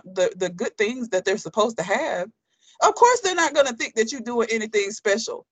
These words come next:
<laughs> because they don't know the other <laughs> side. But we want accolades for everything we do, for mediocrity. I swear. I can't.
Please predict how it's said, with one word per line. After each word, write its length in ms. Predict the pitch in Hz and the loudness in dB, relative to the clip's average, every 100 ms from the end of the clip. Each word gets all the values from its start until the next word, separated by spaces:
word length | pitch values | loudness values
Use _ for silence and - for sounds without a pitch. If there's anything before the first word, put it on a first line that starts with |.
| - | -16
<laughs> 420 | - - - - | -16 -16 -16 -6
because 320 | 302 - 349 - | -2 4 4 8
they 140 | 349 | 8
don't 240 | 359 294 | 8 4
know 160 | 302 370 | 2 0
the 120 | 330 294 | 0 0
other 180 | 359 381 | 0 -2
<laughs> 40 | - - 427 320 240 | -6 -4 -4 -4 -8
side. 540 | 202 - 226 - 302 - _ _ _ _ _ _ _ | -8 -12 -18 -16 -16 -16 _ _ _ _ _ _ _
But 160 | 247 240 | -4 -2
we 100 | 320 | 0
want 240 | 320 311 | 2 4
accolades 540 | 294 392 285 269 247 247 | 2 0 0 0 0 -4
for 80 | 190 | -4
everything 420 | 220 285 320 330 | -4 -6 -10 -10
we 120 | 359 | -2
do, 320 | 392 370 220 - - | -2 -2 -6 -16 -18
for 80 | |
mediocrity. 680 | 165 247 330 359 349 262 254 247 _ - | -14 -8 -4 -4 -4 -12 -20 -20 _ -20
I 40 | 190 | -20
swear. 420 | 262 339 311 285 _ _ _ _ _ _ _ _ - | -12 -8 -8 -10 _ _ _ _ _ _ _ _ -20
I 60 | |
can't. 420 | - 285 302 277 | -10 -6 -4 -4